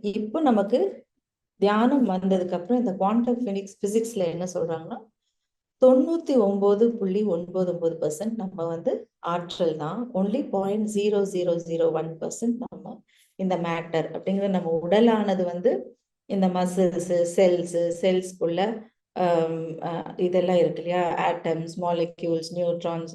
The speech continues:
ஆம், அது மாதிரி நியூரா-, புரோட்டான்ஸ் அதெல்லாம் இருக்கு. So, இது இந்த அளவுக்கு அவங்க சப் அட்டாமிக் பார்ட்டிக்குள்ள போய் அதை வந்து நல்லா ஆராய்ச்சி பண்ணும்போது அதுக்குள்ள ஒண்ணுமே இல்ல, ஆற்றல் தான் இருக்கு அப்படிங்கறத விலாவரியா கண்டுபிடிச்சிருக்காங்க.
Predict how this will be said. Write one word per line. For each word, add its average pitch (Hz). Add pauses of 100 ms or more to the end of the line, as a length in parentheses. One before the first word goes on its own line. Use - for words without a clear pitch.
ஆம், 160 (160)
அது 160
மாதிரி 160
நியூரா-, 165 (200)
புரோட்டான்ஸ் 156
அதெல்லாம் 151
இருக்கு. 151 (340)
So, -
இது 240
இந்த 240
அளவுக்கு 233
அவங்க 220
சப் 185
அட்டாமிக் 196
பார்ட்டிக்குள்ள 180 (140)
போய் 160
அதை 214
வந்து 208
நல்லா 226
ஆராய்ச்சி 190
பண்ணும்போது 165 (480)
அதுக்குள்ள 247
ஒண்ணுமே 226
இல்ல, 165
ஆற்றல் 185
தான் 185
இருக்கு 165
அப்படிங்கறத 165
விலாவரியா 185
கண்டுபிடிச்சிருக்காங்க. 165